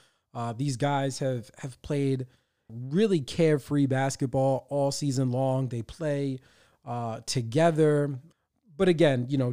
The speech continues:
too much Jaylen Brown, too much Kemba Walker, uh, in this series for, for me. Again, Boston, uh, in six games i-, is gonna be my prediction here.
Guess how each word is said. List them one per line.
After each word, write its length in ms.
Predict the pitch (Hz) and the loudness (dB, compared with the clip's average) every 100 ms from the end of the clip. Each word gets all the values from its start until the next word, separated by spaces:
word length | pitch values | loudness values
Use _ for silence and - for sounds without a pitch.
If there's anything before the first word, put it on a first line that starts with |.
| - | -4
too 220 | - 208 | -2 2
much 340 | 180 170 131 | 4 2 0
Jaylen 400 | 123 156 156 143 | 0 2 4 4
Brown, 400 | 135 139 139 135 | 4 2 2 0
too 220 | 127 - 165 | -2 -4 -2
much 260 | 147 - | -2 -4
Kemba 320 | - 143 139 | -4 0 0
Walker, 640 | 127 135 139 - 135 131 127 _ _ _ - | 0 0 -2 -2 -2 -2 -4 _ _ _ -12
uh, 360 | 131 131 127 - | -8 -4 -6 -4
in 160 | 151 143 | -2 0
this 180 | 139 | 0
series 600 | - 151 143 139 135 127 - | -2 0 0 2 0 -2 -8
for, 640 | 135 131 131 127 120 117 _ | -6 -4 -2 -2 -4 -10 _
for 200 | - - | -10 -2
me. 500 | 127 139 143 143 143 143 _ - | 2 4 4 2 0 -6 _ -12
Again, 340 | 131 135 123 113 | -2 0 2 0
Boston, 840 | 123 143 143 - 143 135 131 135 - | 2 2 0 -2 0 0 -2 -6 -10
uh, 240 | 123 117 - | -10 -10 -10
in 160 | 165 151 | -4 -4
six 340 | - 165 - | -2 -4 -4
games 500 | 156 147 147 143 123 | 0 2 4 2 0
i-, 200 | - 156 | -6 -6
is 140 | 151 120 | -4 -2
gonna 200 | 143 139 | 0 0
be 120 | 135 | 0
my 180 | 131 135 | 0 -2
prediction 500 | 143 127 135 - 131 | -4 -4 -4 -4 -6
here. 480 | - 135 135 131 | -4 -4 -2 -2